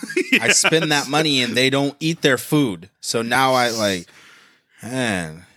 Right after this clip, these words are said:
Speaker 2: it's not like, I mean, I would have probably ate all my food if I got taken to restaurants a lot, but I was a fatty.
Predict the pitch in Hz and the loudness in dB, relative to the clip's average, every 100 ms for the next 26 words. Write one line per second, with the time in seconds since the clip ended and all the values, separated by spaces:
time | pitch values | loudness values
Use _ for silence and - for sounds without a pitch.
0 | _ - 101 120 120 107 104 92 85 - | _ -12 -4 -2 -2 0 2 2 -2 -10
1 | - - - - _ 113 117 104 127 170 | -20 -20 -20 -20 _ -4 0 2 4 2
2 | 98 85 98 87 92 92 90 101 123 90 | 0 0 0 2 2 2 2 0 0 -4
3 | 82 85 82 82 80 85 80 80 82 - | -6 -6 -4 -4 -6 -6 -6 -8 -8 -8
4 | 85 82 78 82 80 - _ - - _ | -8 -10 -8 -6 -6 -10 _ -20 -20 _
5 | - 85 107 92 80 95 92 78 80 | -8 -2 0 0 -2 -2 -2 -2 -12